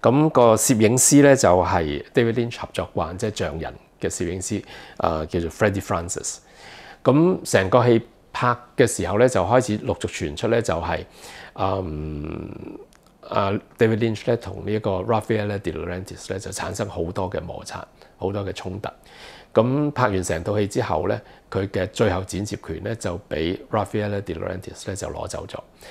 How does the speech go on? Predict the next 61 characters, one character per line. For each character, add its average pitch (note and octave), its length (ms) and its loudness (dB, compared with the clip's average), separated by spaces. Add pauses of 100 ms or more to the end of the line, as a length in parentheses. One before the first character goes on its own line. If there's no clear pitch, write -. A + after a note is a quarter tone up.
(180)
聽 A#2+ 200 2
講 G2+ 160 -2
呢， A2 120 -2
係 F#2+ 120 -2
剪 F#2 320 -4
到 G2+ 120 2
佢， E2+ 420 -6 (460)
即 C3 100 4
係 G#2 120 2
好 F#2 120 0
多 A#2+ 100 0
人 F2+ 80 -4
都 A2 100 0
用 F#2 200 0
支 - 200 0
離 D2+ 160 -2
破 F2+ 220 0
碎 F#2 200 -4
呢 G2 120 -6
個， G#2 120 -4
呢 G2 140 -8
樣 G#2+ 240 -2
嘢 D#2+ 140 -6
去 F2 180 -6
形 - 220 -6
容 - 180 -10
啦。 G#2+ 140 -6 (680)
咁， A2+ 340 2
呃， F#2+ 360 -2
甚 - 220 -2
至 - 100 -4
即 F2 360 -2
係 G#2+ 200 0
David G#2+ 220 -2
Lynch A2 240 -4
好 - 80 -2
嬲 G2 220 -2
啦， F#2+ 220 -4
即 - 80 0
係 G#2 40 2
唔 C#2+ 160 -8
肯 G2 220 -6
承 - 180 -2
認 F2 200 -6
呢 F#2+ 120 -6
個 F#2+ 60 -6
係 E2 40 -6
佢 E2+ 100 -8
嘅 - 100 -10
作 - 220 -8
品， - 260 -10
即 A#2+ 100 -4
係 G#2 40 -2
所 F#2 160 -8
謂 F2+ 100 -14
disown G2+ 460 -2
咗 F2 140 -6
呢 F#2 80 -6
個 E2 100 -6
作 - 240 -12
品。 E2 100 -6